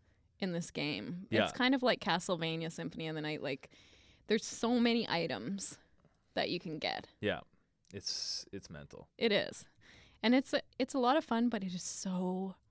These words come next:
Speaker 1: effing hard.
Speaker 2: So I got, I got to level eighteen.
Speaker 1: Eighteen.
Speaker 2: Yeah.
Speaker 1: Okay. That's not bad. Oh, look, hamburger toy munchie guys.
Speaker 2: Yeah. Yeah, and, like, see, this is, this is my life. Like,
Speaker 1: <laughs>
Speaker 2: w-, I'm, I'm,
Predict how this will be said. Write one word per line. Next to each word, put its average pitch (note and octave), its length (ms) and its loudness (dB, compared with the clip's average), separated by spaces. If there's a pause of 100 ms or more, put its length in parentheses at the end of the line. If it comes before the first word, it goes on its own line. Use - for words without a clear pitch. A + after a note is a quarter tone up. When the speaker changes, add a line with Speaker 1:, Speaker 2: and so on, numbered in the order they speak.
(540)
Speaker 1:
effing E3 600 -4 (600)
hard. D#3+ 840 2
Speaker 2:
So B2 140 2
I - 20 4
got, B2 180 4 (100)
I A2+ 80 2
got A#2 140 8
to B2 100 2
level A2+ 360 6
eighteen. F2 520 -8 (380)
Speaker 1:
Eighteen. - 540 2
Speaker 2:
Yeah. F3+ 180 2
Speaker 1:
Okay. E3 280 2 (440)
That's E3+ 240 0
not F3+ 160 -2
bad. D#2 300 0 (460)
Oh, D4+ 400 6
look, D#4 380 -2
hamburger B3 880 2
toy B3+ 240 4
munchie G#3+ 360 2
guys. D#3+ 280 4
Speaker 2:
Yeah. E3+ 320 8 (680)
Yeah, A#2 280 4
and, A#2 140 -2
like, G#2+ 180 0
see, A#2+ 120 -2
this A2+ 200 2
is, A#2+ 60 -4
this A#2+ 180 4
is B2+ 80 -2
my A2+ 140 6
life. F2+ 440 0 (400)
Like, G2+ 280 4
Speaker 1:
<laughs> - 460 8
Speaker 2:
w-, - 120 10
I'm, C4+ 220 10
I'm, C3+ 220 4